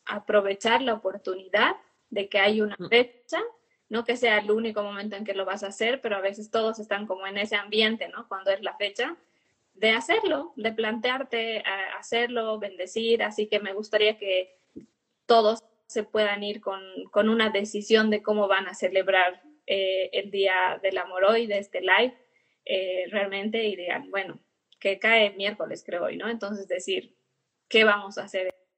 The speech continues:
Speaker 2: Mm.
Speaker 1: este día para bendecir a alguien o para celebrarlo nosotros? Me gusta la idea que dices de celebrarlo en comunidad y de que haya como flores para todos. Creo que sí, ¿no?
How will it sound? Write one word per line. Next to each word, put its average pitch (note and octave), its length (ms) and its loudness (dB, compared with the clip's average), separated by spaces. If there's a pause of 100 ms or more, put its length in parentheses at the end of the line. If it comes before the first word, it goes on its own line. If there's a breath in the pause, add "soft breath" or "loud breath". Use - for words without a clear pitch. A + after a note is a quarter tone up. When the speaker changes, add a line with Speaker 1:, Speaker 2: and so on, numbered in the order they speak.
Speaker 2:
Mm. F#3+ 60 -4
Speaker 1:
este - 240 -10
día G#3+ 500 -2
para F3+ 200 -6
bendecir F#3+ 440 -2
a G3+ 100 8
alguien A#3 260 4
o G#3 80 -6
para - 180 -4
celebrarlo F#3 540 -2
nosotros? A3+ 640 -4 (400)
Me G#3 180 -4
gusta G#3 300 0
la G3 120 0
idea F#3+ 280 0
que F#3 160 -4
dices F#3+ 400 -6
de F#3 240 0
celebrarlo F#3+ 520 0
en G3 80 -16
comunidad G3 760 2 (340)
y G#3 120 -4
de G3 160 -2
que G3 140 0
haya F#3+ 360 -2
como F#3 240 -12
flores G3 320 0
para F3+ 280 -8
todos. A3 480 0 (460)
Creo B3+ 240 0
que G#3+ 240 -2
sí, F4 300 0
¿no? C4+ 280 -6